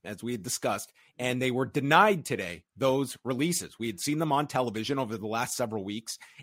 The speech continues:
and adding the fact that they will become free agents October fifteenth. So this would seem from the outside looking in that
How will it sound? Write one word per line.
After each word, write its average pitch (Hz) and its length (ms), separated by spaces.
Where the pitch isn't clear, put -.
and 139 420
adding 135 280
the 156 80
fact 123 340
that 110 120
they 117 140
will 117 120
become 120 360
free 185 300
agents 123 520
October 139 500
fifteenth. 139 640
So 127 380
this 160 260
would 131 200
seem 233 240
from 143 140
the 123 100
outside 139 400
looking 120 300
in 135 260
that 107 240